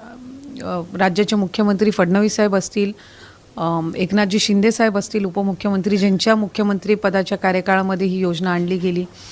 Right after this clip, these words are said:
त्याचबरोबर अजितदादा असतील, सगळ्यांनीच या एका गोष्टीचा आणि मंत्रिमंडळाने विचार केलेला आहे की लाडकी बहीणसारखी ज्या वेळेला योजना येते,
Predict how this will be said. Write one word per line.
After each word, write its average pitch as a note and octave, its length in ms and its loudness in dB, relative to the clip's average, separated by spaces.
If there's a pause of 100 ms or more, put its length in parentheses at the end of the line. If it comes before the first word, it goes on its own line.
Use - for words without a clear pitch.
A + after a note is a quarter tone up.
(300)
त्याचबरोबर G#3 540 4
अजितदादा G3+ 500 2
असतील, F#3+ 380 -4 (380)
सगळ्यांनीच C#4 680 2
या C#4+ 180 6
एका B3+ 360 0
गोष्टीचा A#3+ 460 -2
आणि B3 140 2
मंत्रिमंडळाने A#3+ 760 2
विचार A#3 360 0
केलेला A#3 280 2
आहे A#3 60 4
की B3 200 0
लाडकी G3 340 2
बहीणसारखी A#3+ 560 2
ज्या A3+ 140 4
वेळेला A3+ 200 2
योजना G3 380 2
येते, F3+ 380 0